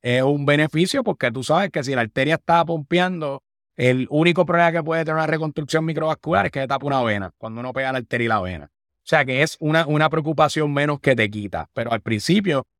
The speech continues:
yo no tenía nada. Sí teníamos un microscopio viejo. Microscopio viejo yo lo usé como por un microscopio Leica mecánico, bien mecánico que tenía, era double arm por lo menos.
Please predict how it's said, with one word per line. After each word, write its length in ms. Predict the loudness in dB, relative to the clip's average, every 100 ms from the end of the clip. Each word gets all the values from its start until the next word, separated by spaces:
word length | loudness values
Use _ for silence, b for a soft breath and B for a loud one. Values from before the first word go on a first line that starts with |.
| -4
yo 100 | -2
no 60 |
tenía 240 | 2 2 2
nada. 200 | 0 -4
Sí 140 | -2
teníamos 320 | 2 4 2
un 60 | 2
microscopio 560 | 0 -2 0 2 2 4
viejo. 440 | 2 2 -2 -8 _ _ _ _ -4
Microscopio 560 | -2 -2 -2 0 2
viejo 260 | 4 6 4
yo 140 | 4
lo 60 | 0
usé 180 | 0 0
como 180 | 0
por 140 | 0 -4 -2
un 60 |
microscopio 560 | -2 -2 0 0 2 4
Leica 480 | 2 2 4 4 2 -6
mecánico, 760 | -4 -2 2 2 2 -2 -2
bien 200 | 2 2
mecánico 600 | 4 4 2 0 0 -4 -4
que 100 | -2
tenía, 380 | 0 0 0
era 140 | 2 4
double 340 | 4 4 6
arm 280 | 4 4 -2
por 160 | -8 -4
lo 160 | -2
menos. 380 | -2 -4 -6